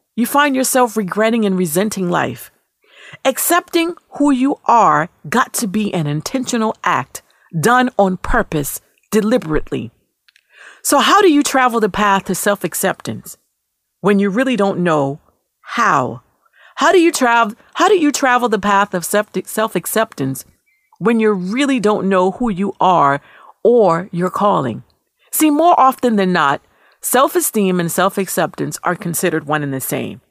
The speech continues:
but it's not. Self-acceptance means that you've embraced every part of your being,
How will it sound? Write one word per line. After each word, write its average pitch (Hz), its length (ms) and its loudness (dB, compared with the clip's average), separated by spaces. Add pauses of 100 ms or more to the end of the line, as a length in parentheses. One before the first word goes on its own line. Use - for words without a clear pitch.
(160)
but 214 100 2
it's 185 220 -2
not. 120 280 -2 (720)
Self-acceptance 269 1160 -2 (1080)
means 180 560 0
that 180 240 -2
you've 226 160 -4
embraced 180 600 -2
every 254 280 0
part 208 320 0
of 165 140 -4
your 160 100 -2
being, 123 420 -6